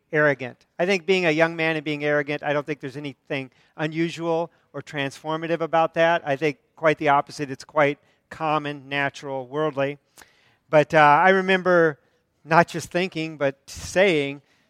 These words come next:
"If you're here to teach me to be a professional, you should actually be a professional." And, um,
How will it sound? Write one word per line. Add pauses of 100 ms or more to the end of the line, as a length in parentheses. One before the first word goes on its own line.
(120)
"If
you're
here
to
teach
me
to
be
a
professional,
you
should
actually
be
a
professional." (160)
And,
um,